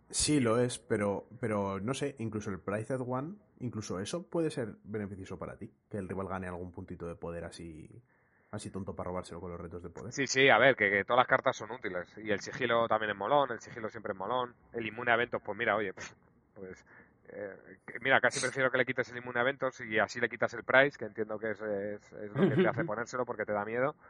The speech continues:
Speaker 2: y ya está, tío, ¿sabes? Pero no sé. Es, es muy caro, eh, Kaiku.
Speaker 1: Sí, sí, seguramente. Eh, yo digo a mí que me gusta, otra cosa es
Speaker 2: Sí,
Speaker 1: que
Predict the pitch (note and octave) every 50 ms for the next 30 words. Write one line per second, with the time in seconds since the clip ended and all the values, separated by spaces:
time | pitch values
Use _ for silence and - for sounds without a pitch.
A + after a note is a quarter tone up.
0 | - - - - - - - _ _ - _ _ _ - A#2+ G2 G#2 G2 - -
1 | A#2+ A2 G#2 A2 A#2 A2+ F#2+ - _ _ - A#2+ A#2 G#2+ F#2+ - G#2 F#2+ F#2+ F#2
2 | F2+ F#2 G2 F#2 - F#2 E2 _ _ _ _ _ _ _ _ _ _ _ _ _
3 | _ _ _ _ _ _ _ _ _ _ _ - A#2 A#2+ A#2+ G#2+ G#2 G#2 G#2 A2
4 | - - G2 F#2 F2 D#2 - _ _ G#2+ G2 G2 G2 - G2 F#2+ - - G#2+ -
5 | _ _ _ _ _ _ _ _ _ _ _ _ _ _ - G3 E3 E3 F3+ D#3+
6 | A2+ G#2+ F2+ F#2+ G#2 F#2+ F#2 G2+ G#2 G2+ - - _ _ _ - - F2 E2+ E2+
7 | F2 F2 F2 E2+ F2 F2+ F2+ F2+ F2 F#2 F#2+ F#2+ F2+ G2 G2 G2+ G#2 G2 A2+ G#2
8 | F#2+ F2+ G2+ A2+ - A#2 G2+ - _ - - - - F2 - G2 E2 E2+ F2+ D3+
9 | C#3+ C3